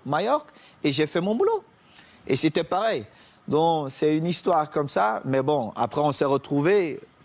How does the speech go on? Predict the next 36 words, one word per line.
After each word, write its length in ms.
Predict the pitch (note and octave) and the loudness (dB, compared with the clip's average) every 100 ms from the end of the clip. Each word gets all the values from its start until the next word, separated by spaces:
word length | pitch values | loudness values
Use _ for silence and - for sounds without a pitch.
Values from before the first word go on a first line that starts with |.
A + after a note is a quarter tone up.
| - | -2
Pep 200 | C3+ C#3 | 0 0
et 40 | |
moi. 320 | C#3 F#3+ G#3 - - - - | 0 0 0 -4 -16 -20 -10
On 160 | - C#3 | -4 -2
a 80 | D3 | -2
fait 180 | - D#3 | -2 0
la 140 | D#3 | 0
paix. 340 | - A3 B3 - - - - - - - | 0 0 -2 -8 -20 -20 -20 -20 -20 -4
Et 520 | - - - A#1+ - | 0 2 2 -2 -4
je 80 | C#3+ | -6
suis 160 | D#3+ - | -6 -4
content. 380 | F#3 F#3+ G#3 D#3 | -4 0 0 0
Mais 260 | B2 G#2+ - B2+ | -2 -4 -6 -4
la 140 | C#3 | -2
vraie 260 | C3+ D#3+ D3+ | -2 -2 -2
histoire, 480 | - D#3 E3 - | -2 0 -2 -4
c'est 160 | - B2 | -4 -2
celle-là. 460 | - A2+ B2 A2 - _ _ _ - | 0 0 0 0 -6 _ _ _ -8
C'est 240 | - A2+ | -2 -2
que 460 | - G#2+ G#2 G#2 G2+ - | 0 0 0 -2 -6 -2
Pep, 240 | C#3 A#2 _ _ - - - - _ - - - | -2 -2 _ _ -20 -20 -20 -20 _ -18 -8 -4
peut-être 440 | F3+ A3+ F#3+ - | 0 0 -2 -4
dans 180 | C3+ C#3+ | -2 -2
son 240 | - C#3+ C#3+ | 0 0 2
envie 380 | C#3+ C#3 D#3 | 0 -2 -2
de 100 | B2 | 0
gagner, 420 | A2 C3 G3 A#3+ C#4+ _ _ _ _ _ - | 0 0 0 -2 -4 _ _ _ _ _ -4
n'a 260 | B2+ C3+ | -2 -2
pas 560 | C3 C3 B2 A#2+ A#2+ A#2 | -2 0 2 2 2 2
respecté, 720 | B2+ B2+ D3 C#3 D3+ D3+ B2+ - - | 0 -2 -2 0 2 2 0 -6 -6
euh, 420 | G#2+ A2 A2 A2 | -4 -2 -2 -4
certaines 400 | - B2+ - C3+ | -2 -2 -2 -2
choses 240 | - C3 | -2 -2
dans 120 | A#2 A2+ | 0 -2
le 80 | |
football. 460 | A2 C3+ C3 G3+ | -2 -4 0 0